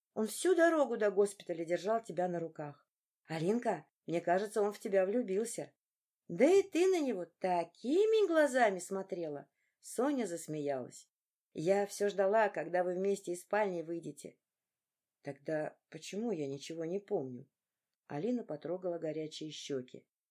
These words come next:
Она чувствовала смущение, а еще томление и жар между ног при одном только напоминании о предполагаемом контакте с Карлосом.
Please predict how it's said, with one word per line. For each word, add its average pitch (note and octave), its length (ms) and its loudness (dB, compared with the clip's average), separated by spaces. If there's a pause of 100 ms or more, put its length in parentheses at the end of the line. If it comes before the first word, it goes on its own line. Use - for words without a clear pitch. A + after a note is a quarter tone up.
(180)
Она D#3 220 -4
чувствовала D#3+ 480 -6
смущение, D3 840 -6 (340)
а C#3+ 160 -6
еще A3 500 -6 (580)
томление B3 640 -4
и - 20 -4
жар F#3 320 -2
между F3 340 -8
ног D#3+ 320 -12 (360)
при D3+ 100 -6
одном E3 460 -4
только A3+ 300 -6
напоминании D#3+ 680 -6
о C#3+ 80 -12
предполагаемом C3+ 960 -8
контакте B2+ 560 -12
с B2 100 -18
Карлосом. B2 640 -12